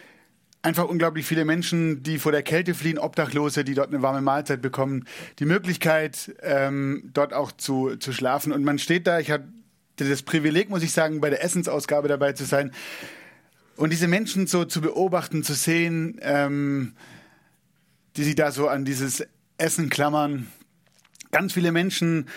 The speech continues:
aus Osteuropa, die, die davor schon kein gutes Leben hatten und gedacht haben, wenn wir vielleicht hierher kommen und Arbeit finden, dann geht's uns besser und dann können wir vielleicht was nach Hause schicken zur Familie. Ähm, da war eine Not da,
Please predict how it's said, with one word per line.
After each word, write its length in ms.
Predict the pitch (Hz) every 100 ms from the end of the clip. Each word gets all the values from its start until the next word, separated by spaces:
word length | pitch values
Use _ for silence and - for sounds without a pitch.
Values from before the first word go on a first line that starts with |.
| - -
aus 180 | 131
Osteuropa, 760 | 143 180 175 147 170 180 170 156
die, 360 | 156 156 147 131 - - - _ - _ _ _ _ _ _ _
die 60 | 165
davor 280 | 170 196 208
schon 120 | 190
kein 160 | 175 170
gutes 260 | 196 190
Leben 260 | 185 190 180
hatten 240 | 175 170
und 80 | 165
gedacht 260 | 156 156 165
haben, 100 | 147
wenn 160 | 165
wir 160 | 160 143
vielleicht 420 | 156 156 147 -
hierher 460 | - 143 196 180 165
kommen 420 | 160 170 165 156
und 140 | 143
Arbeit 340 | 147 180 165 143
finden, 380 | 160 165 147
dann 100 | 143
geht's 220 | 135 156 151
uns 120 | 135
besser 380 | 156 156 147 135
und 160 | 135
dann 160 | 135 135
können 180 | 143 143
wir 60 |
vielleicht 200 | 135 135
was 220 | 131 -
nach 200 | 147 135
Hause 200 | 139 147
schicken 280 | 135 135 139
zur 100 | 139
Familie. 580 | 135 135 139 135 127 123 - - - - - - _ 143
Ähm, 580 | 135 135 135 135 113 - _ _ _ _
da 120 | 143
war 80 | 147
eine 120 | 160
Not 280 | 160 185 185
da, 300 | 151 151 147